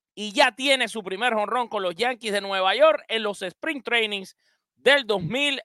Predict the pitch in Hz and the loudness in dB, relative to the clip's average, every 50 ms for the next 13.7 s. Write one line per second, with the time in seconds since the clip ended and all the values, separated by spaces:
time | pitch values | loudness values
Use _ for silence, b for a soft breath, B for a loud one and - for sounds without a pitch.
0 | _ _ _ 131 123 - 196 226 247 247 247 - - 233 190 - - 165 170 185 | _ _ _ _ _ 0 2 2 2 0 -4 -8 -10 -12 -10 -8 -2 2 6 8
1 | 202 208 202 190 - 190 175 160 127 - _ _ _ _ _ _ _ 131 147 170 | 8 8 8 4 2 -2 -2 -2 -4 -6 _ _ _ _ _ _ _ 0 6 8
2 | 233 233 220 - - 302 311 330 330 330 320 254 - 311 311 311 311 - - _ | 8 8 6 4 0 2 4 4 4 4 4 2 4 6 6 6 6 4 -2 _
3 | _ - 269 277 269 262 269 254 247 254 254 254 247 262 262 262 240 208 _ - | _ 0 2 4 4 2 2 2 2 4 4 4 4 4 2 2 0 -4 _ -14
4 | 123 - - _ _ _ _ _ _ _ - 233 269 285 294 302 294 196 - 294 | -16 -16 -18 _ _ _ _ _ _ _ 0 2 4 4 4 4 2 4 4 4
5 | 294 277 277 285 285 285 320 349 349 - 320 302 302 311 285 320 330 330 320 320 | 4 4 4 2 2 2 2 0 0 2 2 2 0 0 0 0 2 4 4 4
6 | 311 - 302 285 269 247 - - 320 320 320 311 311 320 320 320 302 - - - | 2 2 2 0 0 0 2 4 4 6 6 6 6 6 6 6 4 2 0 -6
7 | 214 185 180 233 269 294 277 247 220 214 190 165 - - - 269 285 - - _ | -10 -8 -8 -8 -4 0 0 2 2 0 -2 -4 -2 2 4 4 4 4 0 _
8 | _ _ _ - 269 302 262 - _ _ _ - 269 294 254 - - _ _ _ | _ _ _ 0 0 0 0 -4 _ _ _ 0 2 2 2 0 -4 _ _ _
9 | _ _ - 277 311 311 294 254 - - 311 320 269 202 - - _ _ _ _ | _ _ -2 0 2 2 2 2 2 2 2 2 2 0 -4 -14 _ _ _ _
10 | _ _ _ _ _ - 156 170 180 185 185 202 202 208 214 233 277 294 254 247 | _ _ _ _ _ -8 -6 -6 -4 -4 -2 -2 -2 0 2 2 2 2 2 2
11 | 254 240 226 233 214 214 202 262 269 262 254 - - 247 320 349 349 330 311 - | -2 -2 -2 -2 -4 -2 0 0 2 2 2 0 0 0 2 2 2 0 -2 -2
12 | - 269 254 277 311 330 320 285 277 277 - - - 139 131 135 139 139 143 175 | 0 0 0 0 0 0 2 2 2 2 0 -4 -12 -16 -12 -10 -8 -4 0 0
13 | 202 208 208 196 185 175 170 156 170 220 220 208 202 | 0 0 -2 -4 -4 -4 -2 0 2 0 0 0 -2